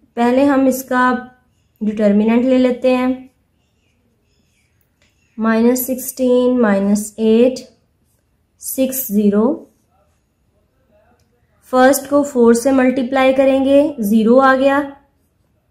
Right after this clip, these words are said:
Minus, minus eight को सिक्स से multiply करेंगे, तो ये हमारे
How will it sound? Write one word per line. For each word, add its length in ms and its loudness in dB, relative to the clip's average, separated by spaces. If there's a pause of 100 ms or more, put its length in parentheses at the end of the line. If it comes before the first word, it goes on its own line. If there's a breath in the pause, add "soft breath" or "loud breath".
Minus, 600 2 (720)
minus 560 -2
eight 460 -2
को 220 2
सिक्स 400 -8
से 180 -2
multiply 580 -2
करेंगे, 420 -10 (2500)
तो 180 -20
ये 280 2
हमारे 360 2